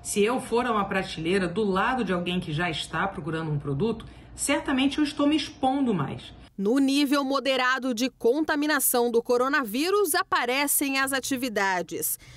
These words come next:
Speaker 2: jantar na casa de outra pessoa, ir a churrascos e também ao shopping, além de mandar crianças à escola ou creche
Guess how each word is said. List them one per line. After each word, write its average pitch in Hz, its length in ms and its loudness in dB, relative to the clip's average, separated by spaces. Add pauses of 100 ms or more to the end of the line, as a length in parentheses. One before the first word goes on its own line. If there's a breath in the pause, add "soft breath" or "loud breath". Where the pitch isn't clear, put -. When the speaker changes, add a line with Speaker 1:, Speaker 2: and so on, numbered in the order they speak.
(140)
Speaker 2:
jantar 214 600 -2
na 247 160 0
casa 220 420 0
de 208 240 0
outra 180 340 0
pessoa, 254 680 2 (320 soft breath)
ir 339 220 2
a 339 100 2
churrascos 247 1000 -2
e 247 80 -6
também 190 500 -2
ao 269 180 0
shopping, 240 680 0 (300 soft breath)
além 320 320 2
de 285 140 2
mandar 254 420 0
crianças 240 680 0
à 233 80 0
escola 233 680 2
ou 196 200 2
creche 233 600 0